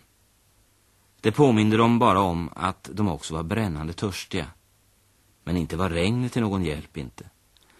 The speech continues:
Man kan inte släcka en förfärlig törst genom att ställa sig under några jätteekar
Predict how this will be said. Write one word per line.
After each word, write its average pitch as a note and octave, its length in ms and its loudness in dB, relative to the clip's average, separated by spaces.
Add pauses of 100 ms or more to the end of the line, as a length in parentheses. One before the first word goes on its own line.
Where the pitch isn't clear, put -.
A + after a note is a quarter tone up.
(160)
Man F2+ 120 2
kan A2 140 4
inte A2+ 200 2
släcka A#2 420 -2
en G2 80 0
förfärlig G2 500 -4
törst - 340 -6
genom E2+ 180 -4
att F2 140 -6
ställa E2 400 -2
sig E2+ 140 -4
under E2+ 180 -2
några F2+ 200 -2
jätteekar F2 680 -4